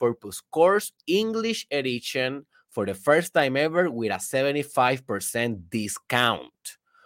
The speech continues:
All right. So if you want me to teach you and to guide you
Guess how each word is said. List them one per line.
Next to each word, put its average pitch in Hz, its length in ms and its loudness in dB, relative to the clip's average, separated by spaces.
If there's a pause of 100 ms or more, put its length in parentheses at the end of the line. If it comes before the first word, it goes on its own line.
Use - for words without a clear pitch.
All - 60 -2
right. 127 180 4
So - 140 -2
if 110 140 -2
you 156 140 4
want 185 400 4 (260)
me 175 480 2
to - 180 -4
teach 190 400 -2
you 127 160 0
and 107 200 -6
to 104 100 -4 (100)
guide 151 420 2
you 95 280 -6